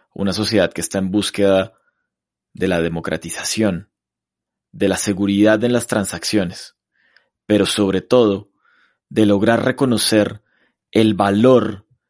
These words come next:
de los creadores de contenido en una economía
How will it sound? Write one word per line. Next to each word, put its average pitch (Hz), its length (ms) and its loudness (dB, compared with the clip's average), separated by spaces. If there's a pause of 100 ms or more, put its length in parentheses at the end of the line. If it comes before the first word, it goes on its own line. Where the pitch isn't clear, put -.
(220)
de 95 160 -4
los 95 160 -2
creadores 98 580 0
de 110 140 -2
contenido 92 760 -4 (440)
en 95 140 -2
una 104 160 2
economía 107 760 0